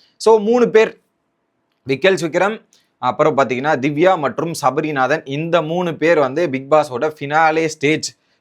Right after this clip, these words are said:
வி ஜி எஸ் பக்கத்துல அந்த மூணு பேர் போய் நிக்கிறாங்களா, ரெண்டு பேர் முக்கி-, போய் முக்குறாங்களான்றது தெரியல. So, எனக்கு தெரிஞ்சு மூணு பேர் தான் போய் நிப்பாங்க. சீசன் சிக்ஸ்ல ஷிவின், விக்ரமன் மற்றும் அசிம்.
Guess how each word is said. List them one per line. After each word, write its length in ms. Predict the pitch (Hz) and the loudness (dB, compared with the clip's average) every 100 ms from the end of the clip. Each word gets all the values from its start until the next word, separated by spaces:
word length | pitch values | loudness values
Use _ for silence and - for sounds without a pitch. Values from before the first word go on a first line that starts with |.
| 135 | -2
வி 220 | 180 214 | 2 2
ஜி 120 | 185 | 4
எஸ் 280 | 185 - 147 | 2 2 0
பக்கத்துல 300 | 139 170 185 | 0 0 0
அந்த 180 | 190 135 | -2 -2
மூணு 300 | 160 196 170 | -4 -2 0
பேர் 180 | 180 | -2
போய் 160 | 147 160 | -2 -4
நிக்கிறாங்களா, 500 | 151 143 131 127 160 | -4 -2 -2 2 2
ரெண்டு 260 | 143 156 160 | 2 -2 -2
பேர் 180 | 165 | -2
முக்கி-, 260 | 151 139 - | -2 -8 -4
போய் 140 | 156 | -4
முக்குறாங்களான்றது 920 | 147 131 143 135 123 131 131 123 127 139 139 | -4 -4 -4 -4 -2 -2 -2 -4 -8 -4 -2
தெரியல. 200 | 143 - - _ | -2 -4 -6 _
So, 180 | - 127 | -8 -4
எனக்கு 260 | 131 165 165 | -2 -2 -2
தெரிஞ்சு 220 | 190 220 | -2 -2
மூணு 220 | 185 190 | -2 -2
பேர் 140 | 175 175 | 0 0
தான் 120 | 190 | 0
போய் 160 | 175 | 0
நிப்பாங்க. 420 | 170 151 180 160 - | -2 -2 -4 -4 -6
சீசன் 440 | - 180 170 165 - | -6 -4 -4 -6 -8
சிக்ஸ்ல 460 | 151 - 170 156 143 | -6 -2 0 0 -2
ஷிவின், 280 | 165 175 185 | -4 -2 -2
விக்ரமன் 420 | 151 165 151 165 | -4 -2 -4 -4
மற்றும் 300 | 139 117 143 | -4 -6 -4
அசிம். 360 | 113 - 127 | -6 -6 -12